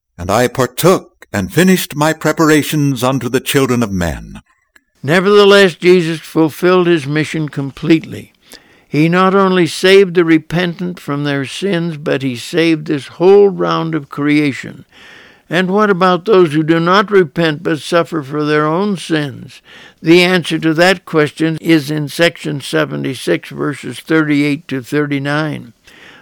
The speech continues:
Speaker 2: The Lord says that after they have paid for their sins and suffering, they are described by the Lord as being redeemed.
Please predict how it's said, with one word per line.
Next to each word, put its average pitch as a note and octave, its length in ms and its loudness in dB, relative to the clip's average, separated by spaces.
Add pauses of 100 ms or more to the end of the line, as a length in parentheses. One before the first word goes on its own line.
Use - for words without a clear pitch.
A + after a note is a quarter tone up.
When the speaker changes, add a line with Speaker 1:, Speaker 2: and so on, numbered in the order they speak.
Speaker 2:
The D#3+ 100 4
Lord G3+ 380 4
says F3+ 260 2
that F3 160 4
after E3+ 340 2
they E3 200 4
have D3 200 2
paid F#3+ 320 2
for G3 200 0
their F3+ 200 2
sins F3 460 -2
and C#3 200 -6
suffering, E3+ 600 -2 (380)
they F3 180 2
are D#3+ 100 4
described D#3+ 760 -2
by D3+ 180 0
the D3+ 160 -2
Lord D3 420 -2
as C#3+ 160 -2
being D3 400 -4
redeemed. E3+ 720 -2